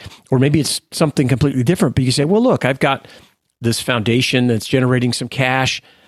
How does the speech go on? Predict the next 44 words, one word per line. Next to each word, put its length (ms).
I 100
can 140
afford 320
to 60
hire 360
a 60
person." 420
So 120
maybe 220
you 120
hired 480
someone 480
and 140
said, 240
"I 160
wanna 320
start 420
this 220
new 240
thing 360
or 120
experiment 580
with 180
it." 180
You 80
bring 300
them 200
in, 280
you 180
oversee 640
and, 220
and 180
see 240
how 140
it 80
goes. 260
But 160
you 580
can 140
stay 260
primarily 600
focused 500
on 160
this, 320